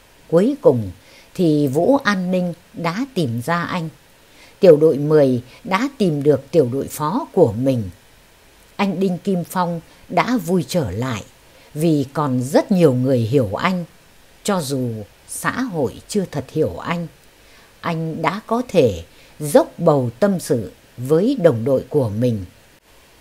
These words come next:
Để rồi, giờ đây, đồng đội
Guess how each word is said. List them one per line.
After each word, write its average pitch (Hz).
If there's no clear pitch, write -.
Để 160
rồi, 120
giờ 151
đây, 180
đồng 165
đội 147